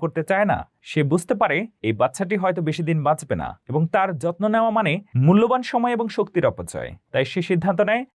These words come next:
বাকি সুস্থ বাচ্চাগুলোর দিকে মনোযোগ দেওয়ার। এক্ষেত্রে দুর্বল বাচ্চাটিকে খেয়ে ফেলাও কখনো কখনো তার টিকে থাকার কৌশল হয়ে দাঁড়ায়। দ্বিতীয়ত,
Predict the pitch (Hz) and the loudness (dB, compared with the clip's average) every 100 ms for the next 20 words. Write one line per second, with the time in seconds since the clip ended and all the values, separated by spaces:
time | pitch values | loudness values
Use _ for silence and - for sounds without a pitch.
0 | - 117 160 202 311 262 254 - 247 175 | -4 2 2 2 -2 0 -2 -2 -2 0
1 | 165 - 190 196 190 185 165 156 156 165 | 0 -2 -2 0 0 -2 0 2 2 2
2 | 170 147 110 80 - - _ - 165 240 | 2 -2 -2 -2 -2 -6 _ 0 0 0
3 | 208 165 160 135 156 180 160 160 170 175 | 0 0 2 0 -2 0 0 -2 -6 -6
4 | 190 175 - 165 165 190 131 196 - _ | -6 -6 -2 0 2 2 2 0 -6 _
5 | - 160 190 185 196 180 208 - 175 160 | -4 -2 -2 0 -2 0 -2 0 -2 -2
6 | - 156 175 - 156 147 - 143 - 135 | -6 -4 -4 -4 -4 -4 -4 -4 -4 -2
7 | 101 87 71 64 - _ - 131 247 269 | 0 0 -2 -4 -12 _ -4 2 2 4
8 | 240 | 2